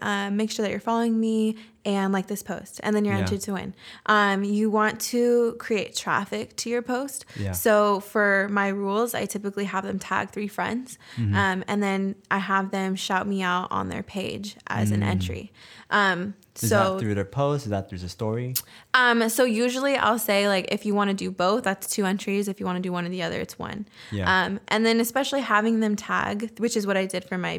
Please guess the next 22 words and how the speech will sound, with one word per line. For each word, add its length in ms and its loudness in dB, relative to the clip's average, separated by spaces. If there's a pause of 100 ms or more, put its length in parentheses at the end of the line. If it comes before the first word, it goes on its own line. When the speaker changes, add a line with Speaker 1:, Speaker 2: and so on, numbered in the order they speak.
Speaker 1:
big 180 -4
giveaway. 520 -4 (300)
Speaker 2:
Yeah. 260 2
Speaker 1:
Um, 100 -2
I 60 0
had 200 -2
them 140 -4
tag 460 -4 (460)
three 160 -6
friends. 500 -2 (200)
That's 300 2
bringing 720 2 (100)
three 160 2
more 200 0
people 320 -6
there. 300 -2
And 140 0
then 120 -2
those 420 -2
three 160 -4
people 420 -2
bring 360 -6